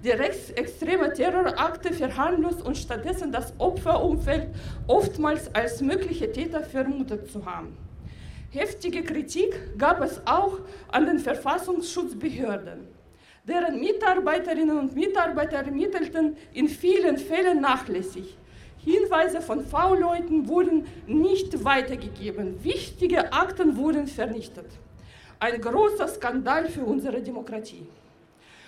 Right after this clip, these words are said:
Schon diese Aussagen über die Verantwortung des Staates, auch im Inneren seiner Verwaltungen und Institutionen, sind angesichts der vielfachen Kritik an diskriminierenden Handeln staatlicher Stellen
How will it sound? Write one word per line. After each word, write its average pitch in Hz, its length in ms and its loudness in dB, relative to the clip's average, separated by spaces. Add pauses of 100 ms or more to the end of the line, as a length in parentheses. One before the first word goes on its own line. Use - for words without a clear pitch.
Schon 262 260 2
diese 349 500 0
Aussagen 277 800 2
über 294 240 0
die 302 100 -2
Verantwortung 302 800 -2
des 294 160 -4
Staates, 359 600 -2 (260)
auch 359 240 0
im - 220 2
Inneren 262 520 0
seiner 285 260 2
Verwaltungen 269 760 0
und 262 340 2
Institutionen, 262 1120 -2
sind 285 320 -2
angesichts 277 540 -4
der 240 100 -2
vielfachen 240 720 -2
Kritik 330 480 -6 (640)
an 320 180 2
diskriminierenden 359 1000 6
Handeln 311 320 0
staatlicher 302 600 0
Stellen 370 520 2